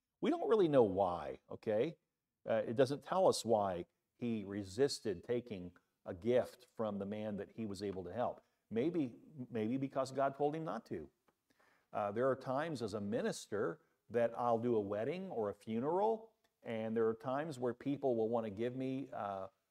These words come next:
an honorarium for doing it. They wanna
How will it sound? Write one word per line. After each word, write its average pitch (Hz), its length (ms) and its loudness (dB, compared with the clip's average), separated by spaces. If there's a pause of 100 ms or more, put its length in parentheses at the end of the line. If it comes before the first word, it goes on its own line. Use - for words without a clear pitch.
(100)
an 110 120 -4
honorarium 123 1200 0
for 104 80 -8
doing 127 380 0
it. 196 160 -4
They 113 100 0
wanna 113 300 0